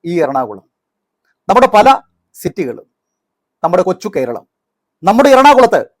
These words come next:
നമ്മുടെ പല സിറ്റികളിലും രാത്രി പത്ത് മണിക്ക് ശേഷം വെളുപ്പിന് അഞ്ചു മണി വരെ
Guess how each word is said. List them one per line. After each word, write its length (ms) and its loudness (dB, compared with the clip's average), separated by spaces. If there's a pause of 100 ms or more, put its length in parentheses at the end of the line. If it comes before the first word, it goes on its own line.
(220)
നമ്മുടെ 240 0
പല 160 2
സിറ്റികളിലും 460 -2 (420)
രാത്രി 360 2
പത്ത് 220 -2
മണിക്ക് 280 -4
ശേഷം 240 -6 (340)
വെളുപ്പിന് 380 2
അഞ്ചു 240 -2
മണി 180 -4
വരെ 140 -4